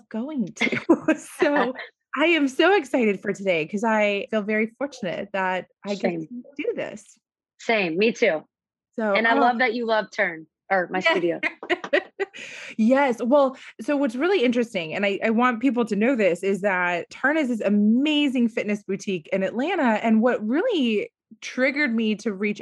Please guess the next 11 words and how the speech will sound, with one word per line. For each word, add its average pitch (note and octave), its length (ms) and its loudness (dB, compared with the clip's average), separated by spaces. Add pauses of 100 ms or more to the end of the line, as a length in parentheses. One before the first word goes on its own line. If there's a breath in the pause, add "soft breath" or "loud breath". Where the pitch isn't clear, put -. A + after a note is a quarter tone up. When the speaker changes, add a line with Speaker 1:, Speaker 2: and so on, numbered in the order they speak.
Speaker 1:
out F#3+ 300 0
and F#3 180 -4
ask F#3+ 280 -2
to, G3+ 140 -2
like, F3+ 140 0
have A#3 240 -12
this B3+ 140 -6
conversation G#3+ 520 -2
is F3+ 220 -2 (580)
it D4 200 0
is C4 440 0